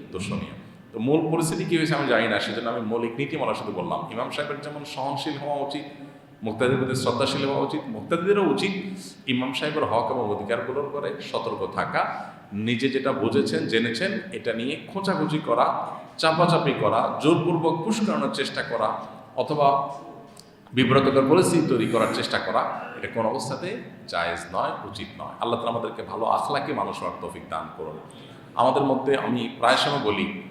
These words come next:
অনেক নামাজি কালামি, অনেক রোজাদার, অনেক সাদকাওয়ালা মানুষ থাকলেও আখলাকি মানুষের বড় অভাব।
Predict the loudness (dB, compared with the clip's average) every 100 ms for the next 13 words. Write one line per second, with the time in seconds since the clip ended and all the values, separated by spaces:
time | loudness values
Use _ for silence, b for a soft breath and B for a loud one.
0 | -14 -4 -2 0 0 2 2 2 2 2
1 | 2 -2 -4 -4 -4 -4 0 0 2 2
2 | 2 -2 -4 -2 -2 -2 -2 0 0 0
3 | -2 -4 -6 -4 -2 -4 -2 -4 -2 -4
4 | -4 -4 -4 -6 -8 -10 -8 -6 -6 -6
5 | -8 -8 -4 -4 -4 -10